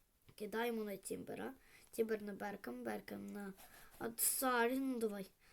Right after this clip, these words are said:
Прийде Бернардеса. Ой, Бенні. Меса. І як?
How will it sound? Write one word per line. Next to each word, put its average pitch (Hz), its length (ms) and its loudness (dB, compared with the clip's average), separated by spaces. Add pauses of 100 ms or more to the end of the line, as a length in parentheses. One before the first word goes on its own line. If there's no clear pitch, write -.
(120)
Прийде 214 380 4 (240)
Бернардеса. 202 920 -4 (520)
Ой, 214 180 4
Бенні. 214 480 0 (1200)
Меса. 269 520 2 (120)
І 302 360 4 (300)
як? 392 460 10